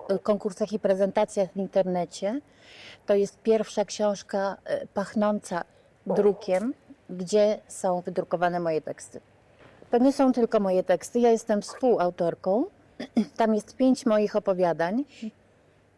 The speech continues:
Wszystko, co napisałam,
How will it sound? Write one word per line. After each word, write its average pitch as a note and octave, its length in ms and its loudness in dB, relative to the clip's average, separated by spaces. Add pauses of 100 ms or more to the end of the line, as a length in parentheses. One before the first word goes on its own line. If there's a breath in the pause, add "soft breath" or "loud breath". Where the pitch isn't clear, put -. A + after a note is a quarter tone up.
(500)
Wszystko, - 840 -4
co F3+ 460 0 (160)
napisałam, G3 1040 0